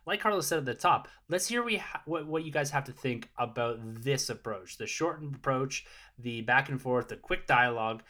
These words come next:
and also the transition across many different stories in the world of nerd. And we'd like to continue to expand this with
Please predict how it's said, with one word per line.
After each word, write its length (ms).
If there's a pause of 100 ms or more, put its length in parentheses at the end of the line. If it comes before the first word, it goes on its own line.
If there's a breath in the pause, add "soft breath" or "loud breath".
(340 soft breath)
and 120
also 260
the 100
transition 580
across 460
many 560
different 420
stories 720
in 120
the 80
world 240
of 100
nerd. 300
And 220
we'd 160
like 220
to 140
continue 460
to 120
expand 380
this 160 (580 soft breath)
with 500